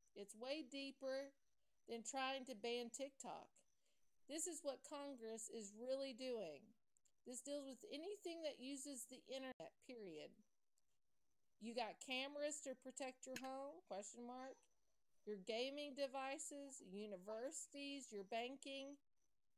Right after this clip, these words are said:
I have that in parentheses. And anything that can be determined as disinformation can and will be investigated.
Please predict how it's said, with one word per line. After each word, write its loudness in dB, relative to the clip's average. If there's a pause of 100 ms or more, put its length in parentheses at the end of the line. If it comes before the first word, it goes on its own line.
(480)
I -2
have 4
that 4
in -14
parentheses. -2 (500)
And -2
anything 2
that 2
can 0
be -2
determined 0
as 0
disinformation -2 (560)
can 0 (160)
and 0
will 4
be 0
investigated. 0